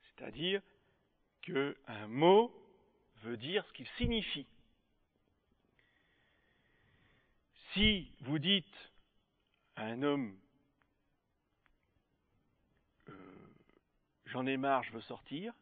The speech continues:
eh ben, lui, qu'est-ce qu'il va comprendre ? Ce que vous avez dit,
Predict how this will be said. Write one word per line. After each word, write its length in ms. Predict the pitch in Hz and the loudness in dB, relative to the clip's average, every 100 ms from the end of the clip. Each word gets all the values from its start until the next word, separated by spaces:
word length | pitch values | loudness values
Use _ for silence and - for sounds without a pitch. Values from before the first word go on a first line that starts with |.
| _ _ _ _ _ _ _ _ _ _ _ _ _ _ _ _ _ _ - | _ _ _ _ _ _ _ _ _ _ _ _ _ _ _ _ _ _ -6
eh 20 | |
ben, 160 | - 165 | -2 0
lui, 180 | 196 | -2
qu'est-ce 200 | - 190 | -4 -8
qu'il 140 | - 160 | -2 2
va 100 | 160 | 2
comprendre ? 720 | - 131 - 180 254 185 113 _ _ _ _ _ _ _ _ _ _ _ _ _ _ _ _ _ - | 2 -8 -2 0 0 -4 -12 _ _ _ _ _ _ _ _ _ _ _ _ _ _ _ _ _ -16
Ce 100 | - | -12
que 100 | - | -10
vous 180 | 98 104 | -6 -4
avez 180 | 147 208 | -2 -4
dit, 260 | 127 143 | -8 -12